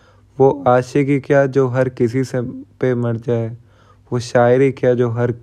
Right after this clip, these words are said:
गज़ल पे बिक जाए। कुछ भी, ठीक है। हाँ, तो अगर अच्छा लगे तो The Urban Ghalib फॉलो करिएगा Instagram पे। ये बन गया तो ये भी सुन ही लीजिएगा।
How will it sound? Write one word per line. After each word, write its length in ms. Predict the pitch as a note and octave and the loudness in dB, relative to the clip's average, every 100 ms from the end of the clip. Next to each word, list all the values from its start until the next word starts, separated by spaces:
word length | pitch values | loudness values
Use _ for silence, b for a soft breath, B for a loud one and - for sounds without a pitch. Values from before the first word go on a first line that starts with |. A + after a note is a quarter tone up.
| _ _ - | _ _ -4
गज़ल 280 | B2+ A2 A#2+ | 0 2 0
पे 200 | A#2 A2 | 0 -2
बिक 160 | G#2+ A2 | -4 -6
जाए। 300 | A2+ A#2+ - - _ _ - - _ _ _ _ b b b b b _ | -8 -10 -10 -18 _ _ -20 -20 _ _ _ _ b b b b b _
कुछ 300 | - A#2+ - | -16 -14 -14
भी, 580 | - A#2+ A#2 A#2+ B2 B2 | -16 -14 -12 -12 -12 -14
ठीक 640 | B2 _ - B2 C3 C3 | -18 _ -8 -6 -4 -6
है। 200 | B2+ C#3 - _ _ _ _ _ _ _ _ b b b b b _ | -8 -12 -16 _ _ _ _ _ _ _ _ b b b b b _
हाँ, 380 | - C#3 C#3+ | -4 0 0
तो 280 | C#3+ C#3+ C#3 | 0 0 2
अगर 220 | C3+ C3+ | 2 2
अच्छा 300 | B2+ B2+ - | 0 -2 0
लगे 260 | D3+ D#3+ E3+ | 2 2 2
तो 460 | E3 D3+ C#3+ B2+ - b b b b - | 2 2 2 0 -6 b b b b 0
The 160 | B2+ | 2
Urban 180 | C3 C#3 | 2 2
Ghalib 280 | C3+ C3+ C3+ | 2 2 2
फॉलो 360 | - C3 B2+ C3 | 0 0 2 2
करिएगा 420 | C3+ C3 D#3 E3 | 2 2 2 2
Instagram 760 | D#3 C#3 - D3 D3 D3+ D3 | 0 -2 -2 0 0 -2 -4
पे। 240 | - A#2 A#2+ - b b b - | -6 -8 -8 -16 b b b -6
ये 180 | A#2+ C3 | 2 4
बन 220 | B2+ B2+ | 4 2
गया 200 | C3+ C#3 | 4 4
तो 220 | A#2 A#2+ | 2 0
ये 160 | A2+ A2+ | 0 0
भी 120 | A#2+ | 0
सुन 260 | C#3+ C3+ C3+ | -2 -2 -2
ही 100 | D3+ | 0
लीजिएगा। 680 | D#3 D#3+ D3+ D3+ C3 A2+ | 2 0 0 0 0 -2